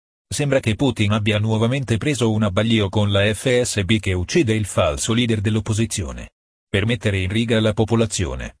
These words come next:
perché l'economia russa è uno schifo totale ed il loro dollaro è inutile, e la guerra in Ucraina non è popolare.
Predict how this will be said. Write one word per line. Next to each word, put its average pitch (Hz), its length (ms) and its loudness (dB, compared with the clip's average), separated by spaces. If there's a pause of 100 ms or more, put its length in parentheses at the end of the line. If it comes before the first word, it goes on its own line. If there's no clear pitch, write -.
(100)
perché 113 280 0
l'economia 131 600 2
russa 113 420 0
è 113 100 2
uno 117 240 0
schifo 160 380 -2
totale 120 440 0
ed 120 100 0
il 110 80 2
loro 113 220 0
dollaro 117 440 2
è 110 60 4
inutile, 101 640 -2
e 117 100 0
la 107 120 2
guerra 127 300 2
in 120 120 2
Ucraina 107 440 2
non 104 200 0
è 101 80 -2
popolare. 82 640 -2